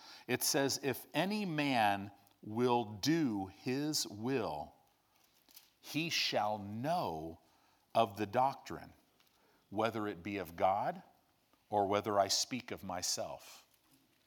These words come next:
If any man will to do his will, he's gonna know,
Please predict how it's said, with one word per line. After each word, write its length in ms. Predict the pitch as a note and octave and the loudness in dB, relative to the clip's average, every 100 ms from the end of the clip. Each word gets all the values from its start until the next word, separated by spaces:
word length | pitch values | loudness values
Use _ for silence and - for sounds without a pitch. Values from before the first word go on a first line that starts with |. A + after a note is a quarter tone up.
| _ _ _ _ _ _ _ _ _ _ _ _ _ _ _ _ _ _ _ _ _ - | _ _ _ _ _ _ _ _ _ _ _ _ _ _ _ _ _ _ _ _ _ -6
If 260 | A#2+ - - | -4 -4 0
any 300 | C#3+ F3+ F3+ | 0 0 -2
man 640 | D3+ C#3 C3 B2+ A2+ G#2+ | 0 2 2 0 -4 -10
will 760 | A2 G2 G#2+ D3 D#3 F#2+ C#2 - - _ _ _ _ _ _ _ _ | -12 -10 0 2 4 0 -4 -12 -20 _ _ _ _ _ _ _ _
to 140 | - G#2 | -8 -8
do 340 | D#2+ A2+ B2 | -4 -4 -2
his 280 | A#2+ A#2 - | -4 -6 -4
will, 520 | G#2 B2 G2+ D#2+ E2 _ _ _ | -2 -2 -2 -6 -10 _ _ _
he's 300 | G#2 G2+ - | -8 -8 -6
gonna 240 | A2+ A2+ | -4 -4
know, 480 | A2 C3 F3+ - | -4 -2 -4 -6